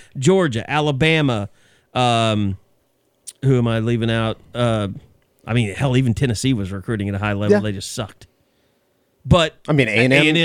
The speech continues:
Speaker 2: A and M has to be
Speaker 1: A and M
Speaker 2: in there, I
Speaker 1: is up
Speaker 2: guess.
Speaker 1: there, yeah. So now in recruiting, you're already recruiting well, but now you don't have anything holding you back from competing with an Alabama
Speaker 2: Sure.
Speaker 1: for the number one overall
Speaker 2: Sure.
Speaker 1: class.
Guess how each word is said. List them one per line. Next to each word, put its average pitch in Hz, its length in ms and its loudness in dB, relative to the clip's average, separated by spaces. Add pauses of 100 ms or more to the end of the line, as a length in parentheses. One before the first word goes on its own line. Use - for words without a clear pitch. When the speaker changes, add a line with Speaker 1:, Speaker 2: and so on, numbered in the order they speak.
Speaker 2:
A 135 40 2
and 143 100 4
M 151 100 2
has 113 80 2
to - 20 2
be 143 40 2
Speaker 1:
A 147 40 0
and 143 120 0
M 92 60 0
Speaker 2:
in 87 80 -4
there, 82 100 -4
I - 40 -4
Speaker 1:
is 113 80 -2
up 110 120 0
Speaker 2:
guess. 80 60 -10
Speaker 1:
there, 107 140 -2
yeah. 107 240 0 (420)
So 170 520 2 (640)
now 196 340 0
in 214 120 2
recruiting, 196 640 0 (380)
you're 247 220 0
already 233 320 2
recruiting 202 440 0
well, 233 220 2
but 170 200 -2
now 180 260 0
you 196 200 0
don't 175 360 0
have 151 440 -2
anything 170 560 0
holding 131 360 2
you 123 100 2
back 117 340 -2
from 110 380 -2 (480)
competing 147 520 2
with 123 160 0
an 120 80 -2
Alabama 110 800 -2
Speaker 2:
Sure. 190 260 0 (340)
Speaker 1:
for 147 140 0
the 131 80 2
number 127 260 0
one 113 200 0
overall 98 340 -4
Speaker 2:
Sure. 135 220 4
Speaker 1:
class. 220 140 -2